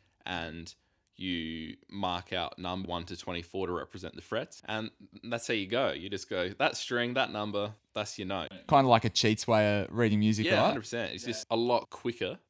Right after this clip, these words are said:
Speaker 1: to be able to translate tab to playing than it is music to playing.
Speaker 2: Well, there's no real need, right, for a guitarist to be able to read it the proper way or the normal way.
Speaker 1: Nah.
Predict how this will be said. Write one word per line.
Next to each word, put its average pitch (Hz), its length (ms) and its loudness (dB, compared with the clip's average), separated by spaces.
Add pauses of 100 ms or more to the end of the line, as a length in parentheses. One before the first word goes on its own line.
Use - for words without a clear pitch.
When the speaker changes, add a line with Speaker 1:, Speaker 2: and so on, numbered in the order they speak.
Speaker 1:
to - 80 -16
be 110 100 0
able 98 120 2
to 87 60 -6
translate 95 680 -4
tab 92 380 -6
to 85 400 -4
playing 90 440 -4
than 90 120 -6
it 85 100 -6
is 82 320 -8 (140)
music 87 420 -8
to 80 220 -10
playing. 80 320 -10 (120)
Speaker 2:
Well, 147 120 0
there's 165 140 4
no 190 120 4
real 113 160 6
need, 107 240 4
right, 95 240 -2
for 113 140 -4
a 98 60 0
guitarist 98 440 0
to 110 60 -4
be 101 80 0
able 95 120 0
to 92 60 -2
read 98 160 0
it - 80 -4
the 90 80 -14
proper 101 240 -6
way 92 260 -8
or 113 80 -4
the 98 100 0
normal 98 260 0
way. 90 220 -4
Speaker 1:
Nah. 113 320 -2